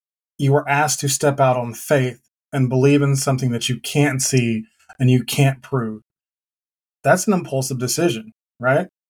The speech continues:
And then you're asked to show up and perform as a Christian. I'm gonna speak mostly from the Christian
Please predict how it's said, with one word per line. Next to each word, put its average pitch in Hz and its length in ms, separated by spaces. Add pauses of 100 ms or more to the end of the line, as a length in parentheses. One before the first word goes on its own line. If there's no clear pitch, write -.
(280)
And 139 140
then 143 80
you're 147 120
asked 139 320
to 127 340 (160)
show 160 420
up 127 260 (120)
and 127 220
perform 135 800 (480)
as 139 240
a 147 100
Christian. 117 720 (420)
I'm 135 140
gonna 147 140
speak 139 320
mostly 147 360
from 139 180
the 131 100
Christian 135 640